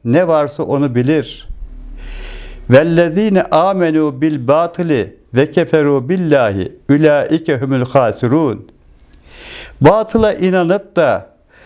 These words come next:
Allah'ı inkar edenler yok mu? İşte bunlar zarara uğrayanların ta kendileridir.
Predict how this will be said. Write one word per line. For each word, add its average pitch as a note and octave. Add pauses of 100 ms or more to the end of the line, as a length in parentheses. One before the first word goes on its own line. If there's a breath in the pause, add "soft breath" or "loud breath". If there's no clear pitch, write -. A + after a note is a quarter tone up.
(220 soft breath)
Allah'ı E3
inkar E3
edenler D3+
yok D3
mu? G2+ (680 soft breath)
İşte D#3+
bunlar D3 (420 soft breath)
zarara D3+
uğrayanların C#3+
ta D3
kendileridir. A#2